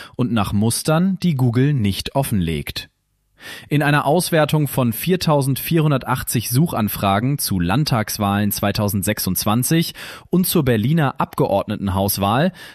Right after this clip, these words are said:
tauchten die Übersichten bei Wahlfragen in knapp vierzig Prozent der Fälle auf, bei anderen Suchen in gut zwei Dritteln. Auffällig,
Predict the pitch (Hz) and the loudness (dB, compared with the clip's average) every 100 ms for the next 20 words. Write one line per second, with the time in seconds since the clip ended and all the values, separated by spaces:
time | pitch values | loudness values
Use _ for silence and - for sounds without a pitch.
0 | - 143 185 - 170 135 143 147 131 143 | -2 2 2 2 0 0 2 2 2 0
1 | - 156 120 98 82 87 107 - 120 120 | -2 -2 0 0 0 0 0 0 0 0
2 | 131 156 135 117 135 127 - - 175 - | 0 0 -2 -2 -2 -4 -4 -2 0 0
3 | 151 - 135 113 107 120 - 151 120 - | -4 -2 -2 0 0 0 0 0 2 0
4 | 90 87 - - - - - 90 - 90 | 0 -2 -4 -14 -20 -10 -4 -2 0 0
5 | 101 113 123 117 139 135 165 175 143 113 | 0 2 0 2 0 2 0 0 0 0
6 | 113 110 - - 98 101 - - - 85 | 0 -2 -6 -4 -2 0 0 -2 -2 -4
7 | 62 - _ _ _ _ - - - 87 | -6 -12 _ _ _ _ -20 -20 -6 -2
8 | 85 - 104 117 165 - | -2 0 0 0 0 -4